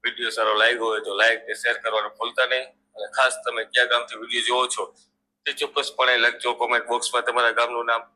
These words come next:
અને મિત્રો, તમારા ગામની આજુબાજુમાં આવું સરસ મજાનું દેવસ્થાન હોય તો ચોક્કસ કોમેન્ટ બોક્સમાં જણાવજો. હું ત્યાં આવીશ, વીડિયો બનાવીશ, જે-, જેથી કરીને આપણે YouTube ફેમિલી બીજા જે લોકો ત્યાં ન આવી શકતા હોય, કોઈને ખબર ન હોય કે આવું દેવસ્થાન આ જગ્યાએ છે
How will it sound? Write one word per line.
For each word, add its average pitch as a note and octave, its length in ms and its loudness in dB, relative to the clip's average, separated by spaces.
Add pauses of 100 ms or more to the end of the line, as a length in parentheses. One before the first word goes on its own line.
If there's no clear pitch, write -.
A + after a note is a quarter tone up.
(340)
અને B2+ 140 0
મિત્રો, C3 640 -2 (100)
તમારા B2 240 0
ગામની B2+ 340 0
આજુબાજુમાં B2 600 -2
આવું A#2 360 -4 (300)
સરસ B2+ 320 0
મજાનું A#2 320 -2
દેવસ્થાન A#2+ 520 0
હોય A#2 220 0 (440)
તો - 80 -20
ચોક્કસ B2+ 400 -2
કોમેન્ટ B2 300 0
બોક્સમાં A2+ 360 -2
જણાવજો. B2 680 0 (200)
હું A#2+ 140 -10
ત્યાં A#2 260 4
આવીશ, A#2+ 360 2
વીડિયો A2 280 -4
બનાવીશ, A#2 480 0 (440)
જે-, B2 360 -2
જેથી B2 260 -2
કરીને B2+ 340 2
આપણે B2 240 2
YouTube B2 300 -4
ફેમિલી B2 400 -2
બીજા A2+ 280 -2
જે A#2+ 160 2
લોકો A#2 280 -2
ત્યાં A2 220 -4
ન G#2+ 60 -2
આવી B2 260 2
શકતા A#2+ 300 -6
હોય, A#2 220 0 (540)
કોઈને B2+ 220 -2
ખબર C3+ 360 -6
ન C3+ 60 -10
હોય B2+ 280 -4
કે A#2+ 160 -6
આવું B2 220 -4
દેવસ્થાન B2 500 -6
આ A#2 100 2
જગ્યાએ A2+ 420 -4
છે B2 260 0